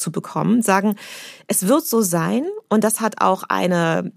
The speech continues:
ähm, Dynamik, die immer weiter so passieren wird. Generationen werden sich immer voneinander abgrenzen. Das heißt, es geht ja nicht nur um Generationen, es geht einfach auch um, ähm, Haltungen. Und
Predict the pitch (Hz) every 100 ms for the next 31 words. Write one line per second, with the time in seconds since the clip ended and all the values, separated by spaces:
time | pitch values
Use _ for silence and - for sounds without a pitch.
0 | - 160 156 165 165 156 208 190 185 262
1 | 370 349 - 247 - 262 247 214 180 202
2 | 226 185 185 - 214 180 151 - 160 165
3 | 165 233 226 185 170 175 220 202 170 170
4 | 175 160 - - 127 131 - 123 - -
5 | - - - - - 180 180 190 180 185
6 | - - 170 - 175 175 165 170 147 156
7 | 160 - - - 160 151 - - 156 160
8 | - 156 - 156 147 151 160 - 156 143
9 | 135 139 139 131 _ _ _ - - 175
10 | 185 156 139 - - - - - - -
11 | _ 185 185 190 185 -